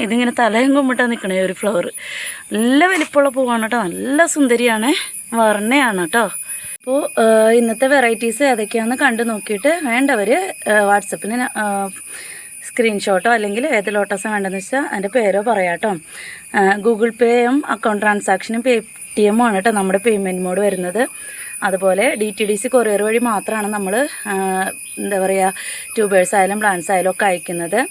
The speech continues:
ആ, ഡി ടി ഡി സി, ഏഹ്, ഉള്ള സ്ഥലത്തെ പിൻകോഡ് ആയിരിക്കണം തരേണ്ടത്. പിന്നെന്താ, ആ, അതുപോലെ തന്നെ വിളിച്ചാൽ കിട്ടുന്ന ഫോൺ നമ്പർ വെക്കാം. ഉം, പിന്നെന്തൊക്കെയാ,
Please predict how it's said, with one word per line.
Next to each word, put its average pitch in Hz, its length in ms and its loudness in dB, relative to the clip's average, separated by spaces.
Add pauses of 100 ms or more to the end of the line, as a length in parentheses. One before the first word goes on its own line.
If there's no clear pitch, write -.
(500)
ആ, 202 40 2 (200)
ഡി 240 80 0 (100)
ടി 247 120 -4
ഡി 262 80 0 (100)
സി, 285 120 0 (220)
ഏഹ്, 233 160 4
ഉള്ള 233 240 2
സ്ഥലത്തെ 240 320 0
പിൻകോഡ് 208 400 0
ആയിരിക്കണം 202 440 -2
തരേണ്ടത്. 185 440 0 (420)
പിന്നെന്താ, 208 460 -2 (600)
ആ, - 20 -4 (600)
അതുപോലെ 190 400 4
തന്നെ 202 200 0 (460)
വിളിച്ചാൽ 208 320 2
കിട്ടുന്ന 214 300 -4
ഫോൺ 208 180 0
നമ്പർ 180 180 -2 (140)
വെക്കാം. 208 340 0 (420)
ഉം, 196 260 -2 (160)
പിന്നെന്തൊക്കെയാ, 196 640 2